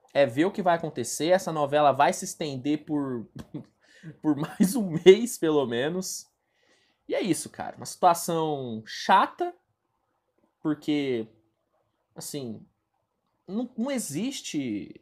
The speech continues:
chance do Harden querer ficar. E o Philadelphia tá insistindo, cara. Eu acho que uma, uma, acho que o, a diretoria tá conduzindo isso, tá conduzindo essa situação da pior forma possível. Pelo menos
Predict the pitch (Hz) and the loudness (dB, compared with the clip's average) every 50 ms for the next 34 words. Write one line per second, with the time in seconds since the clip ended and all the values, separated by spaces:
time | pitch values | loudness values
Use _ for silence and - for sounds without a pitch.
0 | _ _ - - - - - 170 156 170 190 220 214 - - 139 123 131 123 120 | _ _ -12 -10 -8 -4 -2 0 0 0 0 -2 -4 -6 -8 -8 -6 -4 0 2
1 | 120 127 127 123 127 127 117 - - - 147 139 123 131 131 - - - - - | 2 2 2 0 -4 -8 -10 -8 -4 -4 -2 -2 -2 -2 -4 -6 -8 -12 -8 -2
2 | 120 110 113 127 175 226 - _ _ _ _ _ _ _ _ _ _ _ _ _ | 0 4 4 4 4 2 0 _ _ _ _ _ _ _ _ _ _ _ _ _
3 | _ _ _ _ _ 427 415 440 415 392 370 359 349 - - 339 277 220 190 202 | _ _ _ _ _ -12 -10 -8 -8 -6 -6 -6 -6 -4 2 4 4 4 6 6
4 | 214 214 214 226 - - 202 185 190 208 214 - - 196 - - - - 117 95 | 6 4 4 2 -2 0 0 0 -2 -4 -6 -6 -8 -10 -10 -12 -12 -10 -8 -8
5 | 143 202 - 87 - - 185 190 190 - - 208 196 175 202 208 170 165 160 151 | -8 -4 -4 -4 -2 0 0 -2 -2 -2 -4 -6 -6 -6 -6 -6 -6 -4 -4 -4
6 | 143 139 127 117 117 - - _ _ - - - - 214 202 180 170 170 - - | -4 -6 -8 -8 -12 -14 -20 _ _ -20 -18 -12 -10 -10 -10 -10 -10 -4 0 0
7 | 165 156 185 180 180 180 175 160 170 175 185 - - 185 190 180 190 165 123 113 | 2 2 0 0 -2 -2 -4 -4 -4 -4 -4 -2 -2 -2 0 -2 -2 -4 -4 -4
8 | 123 156 185 208 202 170 151 131 127 131 147 151 - - 175 165 151 127 110 101 | -6 -4 -4 -4 -4 -4 -4 -4 -2 -4 -4 -6 -6 -4 -2 -2 -2 -2 -2 -6
9 | - _ _ _ _ _ _ _ _ _ _ _ _ _ - - - - 180 175 | -8 _ _ _ _ _ _ _ _ _ _ _ _ _ -2 0 0 0 0 -2
10 | 165 165 147 131 160 180 185 180 - - - 170 - - 151 147 - - 156 160 | -2 -2 -4 -4 -4 -4 -6 -6 -8 -10 -12 -4 0 2 2 2 2 -2 -4 -4
11 | 175 175 - 147 143 143 175 - - 165 156 151 151 147 - 156 147 - - 98 | -4 -4 0 2 2 2 2 0 0 0 0 0 -2 -6 -8 -10 -12 -10 -10 -10
12 | 95 - 90 - - 135 123 117 113 123 123 - - - - _ | -10 -10 -10 -10 -8 -6 -6 -4 -6 -6 -6 -10 -12 -16 -18 _